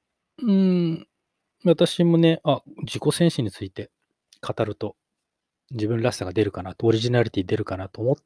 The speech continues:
たんでしょうね。なので、自己戦士絡みの記事が多いのが特徴ですね。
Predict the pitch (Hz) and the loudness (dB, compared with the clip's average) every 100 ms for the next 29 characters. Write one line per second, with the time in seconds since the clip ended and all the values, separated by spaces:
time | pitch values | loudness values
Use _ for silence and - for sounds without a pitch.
0 | _ - 95 98 95 113 101 107 131 104 | _ -8 -8 -8 -6 -4 -4 -2 -2 -2
1 | 101 - - - - - 143 - 208 226 | -4 -8 -20 -20 -20 -4 -4 2 2 4
2 | 226 220 208 214 196 123 110 120 101 - | 4 6 6 8 6 4 2 2 0 -4
3 | _ - - _ 147 120 110 110 - - | _ -20 -20 _ -4 0 0 -2 -4 2
4 | 131 143 147 139 101 98 - 104 - - | 6 6 4 2 -2 -8 -10 -12 -12 -20
5 | _ _ - 117 113 107 117 - 95 95 | _ _ -2 0 0 -2 -4 -6 -10 -8
6 | 95 95 | -8 -8